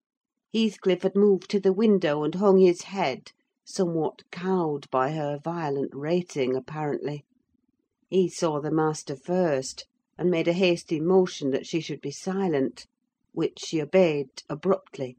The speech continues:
on discovering the reason of his intimation. "How is this?" said Linton, addressing her. "What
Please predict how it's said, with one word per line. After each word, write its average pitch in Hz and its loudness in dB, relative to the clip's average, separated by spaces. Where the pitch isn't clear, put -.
on 151 -4
discovering 139 -4
the 127 -4
reason 139 -2
of 120 -12
his 135 -6
intimation. 131 -4
"How 165 4
is 156 4
this?" - -6
said - -6
Linton, 123 -2
addressing 120 -2
her. 117 -2
"What 285 4